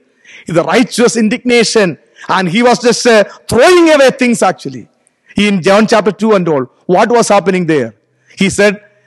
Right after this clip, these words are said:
"This is my Father's house. You made it to the den of thieves." There he was angry.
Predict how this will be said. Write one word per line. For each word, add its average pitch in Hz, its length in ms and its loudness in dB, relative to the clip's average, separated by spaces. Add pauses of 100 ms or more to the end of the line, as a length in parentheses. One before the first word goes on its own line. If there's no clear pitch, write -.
"This 180 220 -4
is 247 220 0
my 240 200 2 (680)
Father's 302 680 0
house. 214 340 -2 (200)
You 214 200 0
made 208 420 2
it 202 100 0
to 202 80 -4
the 190 100 -2
den 196 240 -2
of 202 200 0 (440)
thieves." 233 500 0 (240)
There 330 240 2
he 311 120 2
was 302 200 0
angry. 240 540 -4